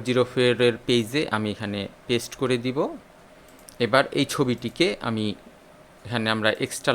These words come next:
লার্জ সাইজ দিয়ে আপডেট করে দিব। দেখতে পাচ্ছেন খুবই বড় একটি ছবি চলে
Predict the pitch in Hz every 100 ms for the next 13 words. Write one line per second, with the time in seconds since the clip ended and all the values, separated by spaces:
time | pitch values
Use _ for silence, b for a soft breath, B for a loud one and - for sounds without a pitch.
0 | 117 113 - 120 113 104 143 180 107 104
1 | - - 90 85 87 85 - - - -
2 | - - - 143 - 151 123 - 196 302
3 | - - 147 135 135 110 127 131 123 -
4 | 131 - 123 117 - 120